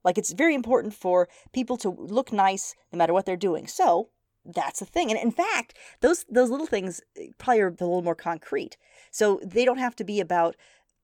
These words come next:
you know, large-scale national things. In fact, I would say they're better if it's the proper way to brush your teeth or the proper way to raise a child or the proper way to read a book. That, that sort of stuff, I think, works just fine.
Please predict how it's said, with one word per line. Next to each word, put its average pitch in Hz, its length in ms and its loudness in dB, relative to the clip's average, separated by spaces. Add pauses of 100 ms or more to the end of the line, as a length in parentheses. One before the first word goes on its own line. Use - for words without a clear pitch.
(220)
you 214 140 -6
know, 180 140 2
large-scale 175 1120 -2
national 170 420 -2
things. 175 400 -6
In 151 80 -12
fact, 165 240 0
I 156 100 -2
would 156 160 -8
say 160 100 -6
they're 151 140 -6
better 175 400 2
if 165 200 -8
it's - 300 -8 (640)
the 180 80 -6
proper 175 380 2
way 165 120 0
to 151 60 -4
brush 165 300 -4
your 156 80 -10
teeth 208 320 -4
or 165 60 -4
the 160 100 -8
proper 165 360 0
way 160 180 -6
to 156 180 -6 (320)
raise 180 320 -4
a - 40 -4
child 185 420 2
or 170 40 -6
the 165 60 -6
proper 165 340 -2
way 160 180 -2
to 156 180 -4 (200)
read 180 240 -6
a 170 40 -4
book. - 400 0
That, 190 240 2 (120)
that 208 160 2
sort 185 120 -8
of 165 60 -6
stuff, 165 240 2
I 156 40 -10
think, 160 320 -8 (680)
works 185 300 -10
just - 240 -10
fine. - 280 -8